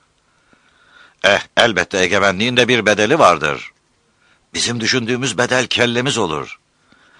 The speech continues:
Kelleniz sizde kalacaktır. Az önce buyurduk ki konuğumuzsunuz ve dahi askerlerimiz, görevlilerimiz üzerinde bizim ölçümüzde buyurma hakkına sahipsiniz. Niye bu hakkı bağışlıyorsunuz bize?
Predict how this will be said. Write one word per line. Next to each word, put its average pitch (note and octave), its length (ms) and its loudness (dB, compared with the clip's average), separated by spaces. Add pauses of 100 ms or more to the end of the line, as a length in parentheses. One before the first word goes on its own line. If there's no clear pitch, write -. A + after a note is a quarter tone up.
(300)
Kelleniz G3 440 4
sizde D3 320 0
kalacaktır. D#2 720 0 (100)
Az G2 200 2
önce G2+ 300 0
buyurduk G2 480 -2
ki G#2+ 100 -2
konuğumuzsunuz G#2 960 -4 (320)
ve D#3+ 180 4
dahi A2 320 4
askerlerimiz, F2 800 0
görevlilerimiz G2 720 0
üzerinde F2+ 440 -2
bizim D3 200 -2
ölçümüzde C#3+ 560 0
buyurma C#3+ 340 2
hakkına B2+ 340 2
sahipsiniz. F#2 800 0 (1120)
Niye D2+ 260 -8
bu A2 120 0
hakkı F#2+ 260 -4
bağışlıyorsunuz D#2+ 760 -4
bize? C2+ 320 -12